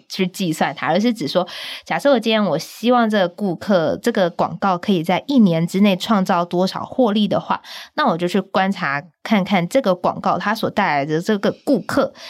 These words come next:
以及这个顾客在一年内所带来的获利符不符合它的成本，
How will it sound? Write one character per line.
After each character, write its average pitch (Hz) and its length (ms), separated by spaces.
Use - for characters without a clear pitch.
以 190 160
及 180 240
这 247 180
个 220 80
顾 233 200
客 202 200
在 190 180
一 269 120
年 175 240
内 196 140
所 165 160
带 190 240
来 160 60
的 165 60
获 185 320
利 196 280
符 180 220
不 254 120
符 - 220
合 - 200
它 165 180
的 - 80
成 - 220
本， - 100